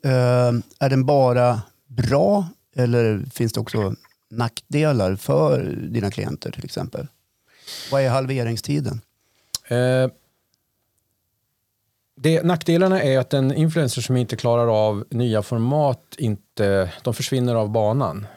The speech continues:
Speaker 2: Eh, en textbloggerska som inte kan video, hon kommer inte vidare utan hon får helt enkelt lämna branschen. Eh, och, eh, sen måste man alltid hålla sig i rörelse.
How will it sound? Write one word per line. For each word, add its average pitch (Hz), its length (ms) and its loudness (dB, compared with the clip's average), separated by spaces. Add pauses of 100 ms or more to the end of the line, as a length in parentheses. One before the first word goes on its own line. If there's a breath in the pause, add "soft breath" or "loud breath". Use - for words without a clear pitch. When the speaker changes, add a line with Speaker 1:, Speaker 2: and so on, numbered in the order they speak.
(100 loud breath)
Speaker 2:
Eh, 107 360 -2
en 110 60 -2
textbloggerska 131 760 -2
som 117 160 0
inte 101 240 -2
kan 101 240 -2
video, 107 420 -2
hon 104 160 -2
kommer 104 260 -4
inte 95 160 -6
vidare 98 340 -2
utan 87 260 -6
hon 98 120 -6
får 90 360 -4 (260)
helt 101 160 -6
enkelt 90 200 -6
lämna 85 300 -4
branschen. 98 460 -6 (800 soft breath)
Eh, 98 420 0 (140)
och, - 520 -6
eh, 98 200 0 (540)
sen - 160 -4
måste 123 200 -2
man 120 120 0
alltid 113 280 -2
hålla 101 240 0
sig 101 140 -6
i 98 40 -4
rörelse. 120 760 0